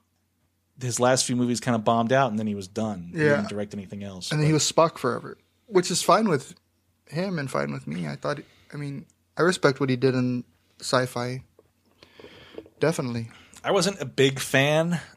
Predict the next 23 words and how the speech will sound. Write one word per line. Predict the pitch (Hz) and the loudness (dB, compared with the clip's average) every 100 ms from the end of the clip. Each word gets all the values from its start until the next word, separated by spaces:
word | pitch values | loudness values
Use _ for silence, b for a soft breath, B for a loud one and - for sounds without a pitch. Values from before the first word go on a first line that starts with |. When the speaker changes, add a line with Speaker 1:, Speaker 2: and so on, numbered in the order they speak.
| - | -8
Speaker 1:
of | 117 | -2
him | 127 | 0
being | 123 123 120 | 2 2 2
included | 113 - 123 127 | 0 0 0 2
in | |
the | 120 | 0
J | 107 120 | 0 0
J | 120 120 | 0 -2
Abrams | 123 127 113 | -2 -4 -4
movies, | 127 127 135 135 - | -4 -4 -6 -6 -2
just | - 139 | 2 4
'cause | 135 131 | 6 6
Speaker 2:
Oh, | 127 | 6
Speaker 1:
it | |
was | 120 | 4
Speaker 2:
right. | 120 | 2
Speaker 1:
kind | 123 | 0
of | 113 | 0
a | 104 | -4
too | - - 113 | -6 -6 -2
easy | 107 107 | -4 -4
thing. | 104 107 107 104 | -4 -4 -2 -4
But | 104 | -6